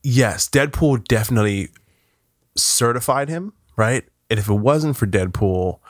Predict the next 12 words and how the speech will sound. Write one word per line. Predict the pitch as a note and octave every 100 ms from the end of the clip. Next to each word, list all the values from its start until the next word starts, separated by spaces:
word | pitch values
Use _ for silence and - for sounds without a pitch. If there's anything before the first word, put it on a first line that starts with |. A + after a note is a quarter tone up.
| - - A#2+
I |
think | G#2 D3+ A#2+
we | A#2+ A#2
would | G#2+
still | - - A2+ G#2+
see | - - G#2+
a | G#2+
lot | F#2+ F#2+ G2 -
of | G2 F#2+
Ryan | G2 G2 F#2+ F#2
Reynolds. | F#2 A#2 E3 G#3 - - _ - - -
Um, | G2 F#2 F2+ F2+